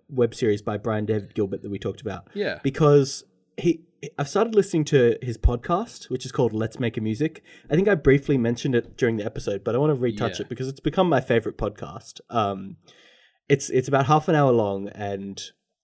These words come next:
Speaker 1: the format for it is, like, they,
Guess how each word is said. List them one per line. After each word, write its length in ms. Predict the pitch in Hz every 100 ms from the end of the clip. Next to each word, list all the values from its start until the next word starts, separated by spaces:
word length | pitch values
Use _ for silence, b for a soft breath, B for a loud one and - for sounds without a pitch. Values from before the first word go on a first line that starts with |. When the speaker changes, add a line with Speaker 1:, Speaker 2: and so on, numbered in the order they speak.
| _ _ _ - _
Speaker 1:
the 80 | 131
format 400 | 151 139 127 -
for 200 | 131 117
it 60 |
is, 160 | 107 104
like, 380 | 107 98 - - _ _ B B B B _
they, 520 | 123 113 110 110 107